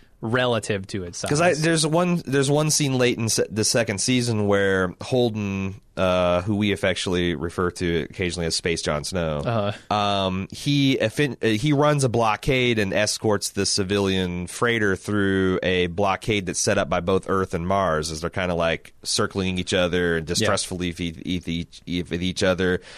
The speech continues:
Speaker 2: he essentially says, "Don't open fire on us or we're gonna lay waste to you." And I'm like,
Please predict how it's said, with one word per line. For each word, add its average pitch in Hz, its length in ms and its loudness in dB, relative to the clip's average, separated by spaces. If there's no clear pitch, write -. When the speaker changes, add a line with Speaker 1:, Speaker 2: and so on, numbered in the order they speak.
Speaker 2:
he 160 80 2
essentially 180 340 2
says, 143 480 4
"Don't 147 240 4
open 143 240 2
fire 135 380 4
on 113 100 2
us 113 160 4
or 113 60 4
we're 107 160 4
gonna 104 240 2
lay 104 240 4
waste 101 360 2
to 80 80 -4
you." 60 400 -4
And 117 120 0
I'm 135 100 2
like, 139 460 2